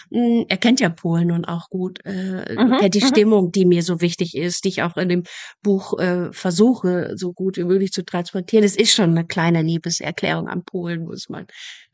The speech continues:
Speaker 1: muss ich zugeben. Was heißt zugeben? Ja, ist es. Und, äh, daher war es ganz gut. Ich habe aber auch, ähm, viel gesammelt in der Zeit damals, ähm,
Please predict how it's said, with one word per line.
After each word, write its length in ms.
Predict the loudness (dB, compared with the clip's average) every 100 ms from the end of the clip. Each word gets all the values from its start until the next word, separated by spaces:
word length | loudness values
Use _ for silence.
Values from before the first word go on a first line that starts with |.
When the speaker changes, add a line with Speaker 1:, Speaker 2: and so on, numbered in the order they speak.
| -12
Speaker 1:
muss 200 | -10 -8
ich 180 | -10 -8
zugeben. 600 | -6 -4 0 0 0 -6 _ _
Was 120 | -8 -6
heißt 160 | -6
zugeben? 220 | -4 -6 0
Ja, 220 | 2 2
ist 240 | 0 0
es. 240 | 0 -2 -8 _ _ _ _
Und, 520 | 0 2 2 2 -2 -10
äh, 80 | -14 -14
daher 580 | -16 -2 0 2 2 2
war 80 |
es 100 | 2
ganz 200 | 0 -2
gut. 120 | -2 -6
Ich 100 | -6
habe 180 | -6 -6
aber 240 | -4 -2
auch, 220 | -2 -4 -4
ähm, 200 | -2 -2
viel 380 | 0 2 2 2
gesammelt 680 | 0 0 -2 0 0 -2
in 120 | -2 0
der 160 | -2
Zeit 400 | -4 -2 -2 -2
damals, 500 | -4 -2 -2 -2 -4
ähm, 280 | -4 -4 -4